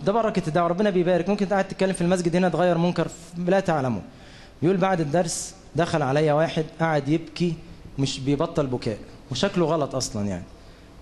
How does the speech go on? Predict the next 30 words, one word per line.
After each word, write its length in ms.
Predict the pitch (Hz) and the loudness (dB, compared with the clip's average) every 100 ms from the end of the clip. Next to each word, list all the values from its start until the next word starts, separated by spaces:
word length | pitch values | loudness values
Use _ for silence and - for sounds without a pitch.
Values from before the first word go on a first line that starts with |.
| - - | -18 -2
بيبكي، 400 | 160 226 226 143 | 0 0 -2 -4
بيبكي، 460 | 131 190 208 - 143 | 0 0 0 -2 -2
بيبكي، 220 | 147 196 | 0 0
مش 140 | 160 - | 0 -2
حد، 140 | 202 - | -2 -2
ما 100 | 170 | -4
فيش 200 | 147 196 | -2 -2
حد 180 | 208 180 | 0 0
عارف 220 | 185 185 | 0 0
يبطله". 420 | 143 135 151 120 90 - - - 165 | -2 -2 -2 -4 -6 -16 -20 -6 0
بيقول: 140 | 208 | 2
"بعد 220 | 202 185 | 2 2
مدة 280 | 180 202 165 | 2 2 2
بطل 320 | 165 180 147 | 0 0 -2
بكاء". 320 | 127 127 123 117 | -2 -2 -4 -2
قالوا 180 | 151 208 | 0 2
له: 60 | 190 | 4
"مالك؟" 520 | 175 147 113 - - - - - - - | 4 2 -2 -8 -14 -18 -20 -20 -12 0
قال 120 | 165 | 2
له: 60 | 160 | 2
"شيخ، 320 | - 156 - - - - - - 131 | 2 -2 -4 -14 -18 -20 -20 -10 -2
أنا 160 | 135 | 0
كنت 320 | 135 180 175 156 | 2 2 2 2
ماشي 340 | 180 175 185 170 - - - - - - | 2 2 -2 -4 -8 -18 -20 -20 -20 -12
وطلع 320 | 131 143 151 151 | -2 0 2 2
له 100 | 139 | 0
سلاح، 440 | 123 113 - - - - - - - - - 131 | -2 -4 -6 -12 -16 -20 -20 -20 -20 -20 -10 -2
رايح 320 | 151 151 - | 2 2 0
أقتل 280 | 151 - 120 | -2 -2 0
واحد، 320 | 113 92 | 0 -4